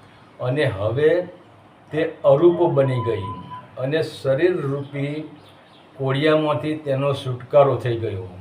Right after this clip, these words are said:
અને જે જ્યોત સ્થિતિમાં હતી ત્યારે તે આકાર રૂપમાં હતી, ત્યારે આપણે તેને જોઈ શકતા હતા,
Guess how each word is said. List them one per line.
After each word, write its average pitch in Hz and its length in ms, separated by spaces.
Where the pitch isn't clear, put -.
અને 151 240
જે 143 300
જ્યોત 143 400
સ્થિતિમાં 165 800
હતી 127 400
ત્યારે 143 360
તે 170 220
આકાર 127 420
રૂપમાં 135 580
હતી, 107 320
ત્યારે 139 320
આપણે 147 420
તેને 143 360
જોઈ 127 340
શકતા 120 520
હતા, 107 380